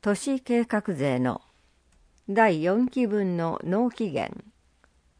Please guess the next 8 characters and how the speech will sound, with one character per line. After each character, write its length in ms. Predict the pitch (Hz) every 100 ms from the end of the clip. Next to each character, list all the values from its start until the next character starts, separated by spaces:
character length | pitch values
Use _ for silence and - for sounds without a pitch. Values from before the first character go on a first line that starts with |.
| _ _ _ _ _ _ _ -
納 240 | 208 254
付 140 | 262 -
書 320 | 226 214 160
利 220 | 117 233
面 300 | 220 151 143
記 100 | -
載 340 | - 170 170 165
の 300 | 160 139